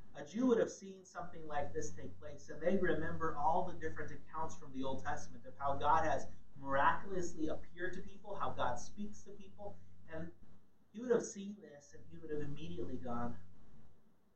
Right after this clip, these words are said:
"Wow, God is revealing himself to me in the same way that he did so many times in the Old Testament." And so Saul already is willing to listen.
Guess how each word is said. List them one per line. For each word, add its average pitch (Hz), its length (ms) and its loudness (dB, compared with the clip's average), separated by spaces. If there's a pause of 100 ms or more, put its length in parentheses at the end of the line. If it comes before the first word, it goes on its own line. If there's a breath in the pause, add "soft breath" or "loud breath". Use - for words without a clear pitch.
(380)
"Wow, 131 260 -10 (1120)
God 123 460 0 (100)
is 120 340 -14
revealing 127 480 -8
himself - 400 -8 (140)
to 254 80 -20
me - 240 -20 (480)
in 139 60 -16
the 135 60 -14
same 156 360 -6
way 147 240 -14
that 127 80 -12
he 127 100 -10 (100)
did 131 220 -14
so 151 500 0
many 143 220 2
times - 540 -6
in - 120 -12
the - 80 -12
Old - 200 -14
Testament." - 500 -10 (640)
And 151 80 -14
so 170 80 -14
Saul 190 300 4
already 156 500 6
is 123 360 0 (1900)
willing 220 480 12
to 180 120 4
listen. 156 360 2